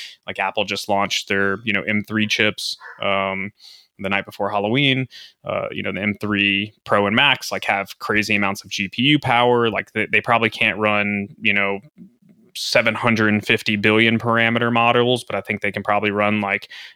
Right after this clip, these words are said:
you know, two hundred billion parameter models, like, locally on your computer. So that's, like,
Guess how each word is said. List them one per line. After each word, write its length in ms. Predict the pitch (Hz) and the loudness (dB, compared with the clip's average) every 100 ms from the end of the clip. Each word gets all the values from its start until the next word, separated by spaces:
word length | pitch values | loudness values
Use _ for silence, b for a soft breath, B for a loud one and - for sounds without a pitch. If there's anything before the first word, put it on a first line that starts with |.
| - | -6
you 80 | 101 | -4
know, 160 | 98 104 - | -4 -6 -2
two 180 | 120 107 | 2 2
hundred 320 | 117 117 113 | 2 0 0
billion 320 | 120 123 117 | 2 4 2
parameter 400 | 117 120 120 120 | 0 0 0 0
models, 520 | 120 117 123 127 117 | 0 2 2 0 0
like, 180 | 101 98 | -4 -4
locally 540 | 104 107 107 113 113 110 | -2 -2 0 0 0 0
on 180 | 107 | 0
your 100 | 113 | -2
computer. 460 | 110 110 110 117 120 | -2 -2 -2 0 -2
So 140 | - | -2
that's, 140 | 101 101 | -4 -6
like, 120 | - | -12